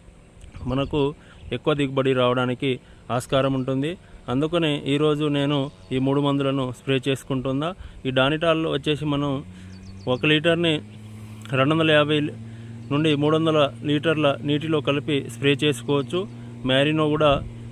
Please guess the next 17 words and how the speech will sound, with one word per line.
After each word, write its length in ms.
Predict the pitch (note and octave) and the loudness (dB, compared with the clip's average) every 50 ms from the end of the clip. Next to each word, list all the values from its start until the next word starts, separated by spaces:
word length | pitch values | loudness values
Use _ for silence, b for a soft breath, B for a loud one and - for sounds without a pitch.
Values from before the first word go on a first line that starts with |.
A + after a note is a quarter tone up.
| - - C#3+ | -6 -2 2
టూ 80 | D3 | 2
హండ్రెడ్ 280 | D3 D3+ D3+ D3+ D3+ D3 | 2 4 4 2 2 2
లీటర్స్ 340 | D3 D3+ C#3+ D#3+ D#3 B2 A2+ - | 0 0 0 0 -2 -2 -2 -2
to 200 | E3 D3 D3 B2 | -2 -2 -2 -2
టూ 120 | D#3 D3+ | -2 -2
ఫిఫ్టీ, 300 | C3+ - D#3 B2+ - D3+ | -2 -2 -4 -2 0 0
అంటే 220 | C3+ C3+ C#3+ D3 C#3 | 0 0 2 0 0
రెండు 180 | C#3 C#3+ D3+ | 0 0 0
వందల 180 | D3+ D3+ D3+ D3 | 0 0 0 0
నుండి 220 | D3 D3 D3+ D3+ | 0 0 0 0
రెండు 140 | C3+ C3+ C#3 | 0 0 0
వందల 160 | C#3 C#3 C#3 | 2 2 2
యాభై 200 | C#3 C#3 C#3 C3+ | 4 4 4 4
లీటర్ల 420 | C3+ C#3 C#3 C3 D3+ C#3+ C3+ C#3+ C3+ | 4 2 2 2 0 0 0 0 0
నీటిలో 340 | C3+ C3+ C3 B2 C#3+ C#3+ | 0 0 -2 -2 -2 -2
కలిపి 320 | B2 C#3+ C3+ C3 A#2 D3 D3 | -2 -2 -4 -4 -2 -4 -2
మనం 320 | C#3 C3 C3 C3+ B2+ B2+ | -2 0 0 0 -2 -2